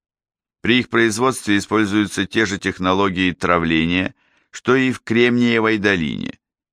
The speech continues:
С их помощью можно разместить сотни миллионов транзисторов на подложке размером с ноготь. Сложный механизм с передачами, рычагами, лебедками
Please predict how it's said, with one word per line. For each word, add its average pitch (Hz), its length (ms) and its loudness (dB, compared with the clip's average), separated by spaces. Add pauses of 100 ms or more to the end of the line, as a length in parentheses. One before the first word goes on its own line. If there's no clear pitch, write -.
(220)
С - 120 -10
их 92 140 -4
помощью 98 480 2
можно 90 320 0
разместить 85 640 -2 (260)
сотни 117 460 0
миллионов 110 720 0
транзисторов 98 840 0
на 90 160 2
подложке 101 840 0 (260)
размером 90 600 2
с - 140 -6
ноготь. 90 440 -2 (760)
Сложный 139 400 0
механизм 123 580 0 (400)
с - 100 -20
передачами, 98 840 2
рычагами, 92 680 0
лебедками 87 840 0